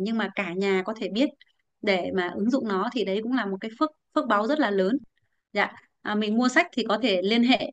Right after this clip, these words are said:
với, ờ, chuyên viên mà đang hỗ trợ mình này, hoặc là liên hệ với hotline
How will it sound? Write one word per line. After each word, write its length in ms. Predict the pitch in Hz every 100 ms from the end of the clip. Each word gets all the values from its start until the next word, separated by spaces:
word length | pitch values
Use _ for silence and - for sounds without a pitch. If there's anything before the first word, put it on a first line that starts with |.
| _
với, 440 | 233 196 196 202 247
ờ, 320 | 262 247 233 233 - -
chuyên 240 | 262 247
viên 260 | 247 254 240
mà 120 | 202
đang 180 | 208 226
hỗ 120 | 240
trợ 160 | 269
mình 260 | 208 202 196
này, 160 | 196 196 - _ _ -
hoặc 200 | 214 196
là 140 | 190
liên 160 | 220 240
hệ 100 | 240 202
với 160 | 196 220
hotline 500 | 302 311 262 262